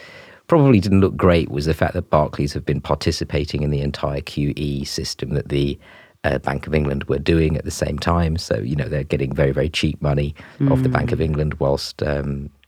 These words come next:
Speaker 1: you know, and all this kind of stuff. So I don't know what her brother was doing, but anyway, she lost her job.
Speaker 2: Yeah.
Speaker 1: Um, and it's the language of P F I. So when you find out that Swansea are being put into debt,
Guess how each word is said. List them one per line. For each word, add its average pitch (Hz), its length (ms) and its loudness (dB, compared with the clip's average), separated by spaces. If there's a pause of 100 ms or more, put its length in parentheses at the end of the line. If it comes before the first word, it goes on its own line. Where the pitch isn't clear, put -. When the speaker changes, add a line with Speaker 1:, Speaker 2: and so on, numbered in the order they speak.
(300)
Speaker 1:
you 180 80 6
know, 135 80 8
and 147 100 8
all 170 120 10
this 117 120 4
kind 82 140 2
of 71 80 2
stuff. - 160 -8
So 101 140 6
I 120 60 8
don't 104 120 6
know 85 100 2
what 76 160 2
her 80 60 0
brother 73 220 0
was 69 100 -4
doing, 98 200 6
but 90 100 6
anyway, 92 180 6
she 87 160 0
lost 101 220 4
her 76 80 2
job. - 340 0 (160)
Speaker 2:
Yeah. 160 140 -4 (180)
Speaker 1:
Um, 73 500 2 (120)
and 78 600 2 (600)
it's 107 160 2
the 101 80 4
language 87 300 4
of 78 80 -4
P 82 120 2
F 76 140 0
I. 82 120 4
So 82 140 2
when 90 140 6
you 98 80 4
find 117 320 4
out 92 300 2
that 78 180 0 (260)
Swansea - 680 2 (500)
are 80 100 2
being 78 320 2
put - 220 -4
into - 180 -4
debt, - 360 0